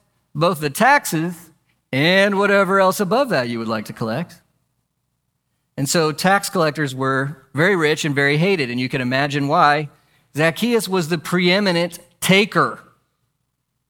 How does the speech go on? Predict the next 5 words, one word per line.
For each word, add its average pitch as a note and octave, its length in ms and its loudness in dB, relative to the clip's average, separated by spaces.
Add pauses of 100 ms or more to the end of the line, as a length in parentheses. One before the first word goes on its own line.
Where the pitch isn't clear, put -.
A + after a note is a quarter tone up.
(1120)
Fraud, F3+ 640 4 (1160)
stealing, F#3 960 0 (840)
and A#2+ 120 -4
he's A#2 200 -6
rich. E3 720 0